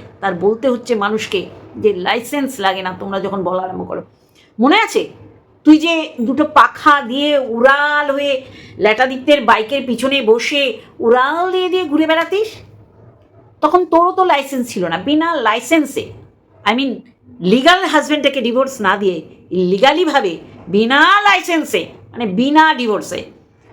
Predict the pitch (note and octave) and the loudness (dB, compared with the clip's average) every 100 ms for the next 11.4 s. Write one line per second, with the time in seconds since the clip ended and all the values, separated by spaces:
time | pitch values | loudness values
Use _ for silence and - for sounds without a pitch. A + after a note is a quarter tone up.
0 | - - B3+ B3+ D4+ D#4 D#4+ D#4 D#4+ D4+ | -14 -6 2 4 4 0 -2 0 0 0
1 | D4+ - - - _ _ - G3+ G3+ D4 | -2 -16 -20 -20 _ _ 0 2 2 0
2 | D4+ D4 - D4 C#4 C#4 C#4 C4+ A#3 - | 2 2 2 -2 0 -2 -2 -4 -4 -6
3 | - G#3+ A#3+ C#4 C#4+ C4+ D4+ C4+ G#3+ A#3 | -4 0 0 -2 -4 -2 -2 2 0 0
4 | B3 B3+ G#3 G#3+ B3 A3 C#4 D4+ F4 C4+ | -4 -6 -2 -2 -2 -4 -2 -2 -2 -4
5 | F#3 - - F4+ A4+ A4+ G4+ C#5+ D#4 - | -6 -10 -8 -2 0 2 0 -2 -6 -18
6 | - - - - F#3 E3 - - C#4 - | -20 -2 -2 -2 -8 -10 -12 -4 -4 -2
7 | A4+ - - D4+ B3 F#3+ F3+ F3+ G3 G3 | -6 -8 -8 -4 0 -2 -2 -6 -6 -8
8 | G#3+ - - - B3 B3+ D4 D4+ A#3 G#3 | -12 -18 -20 -16 0 0 2 -2 -2 0
9 | C#4 E4 D4+ A#3 C4 - - - A3 B3 | 2 0 0 0 -2 -12 -20 -8 -2 0
10 | D4+ B3+ A#3 C#4+ D#4 C4+ A3 A#3+ B3+ C#4+ | 2 2 0 0 0 0 -2 -2 -2 -2
11 | C4+ C#4 - D#4+ | -2 -2 -2 -2